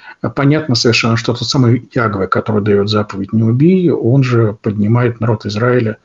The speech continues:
на настоящие геноцидные войны и чистки с-,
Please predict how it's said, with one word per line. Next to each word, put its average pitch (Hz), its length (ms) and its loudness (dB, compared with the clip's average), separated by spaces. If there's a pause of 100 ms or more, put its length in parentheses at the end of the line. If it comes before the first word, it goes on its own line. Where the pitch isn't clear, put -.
(260)
на 107 380 0
настоящие 107 500 0
геноцидные 110 640 0
войны 95 300 -2
и 196 40 -4
чистки - 440 -8 (420)
с-, - 140 -2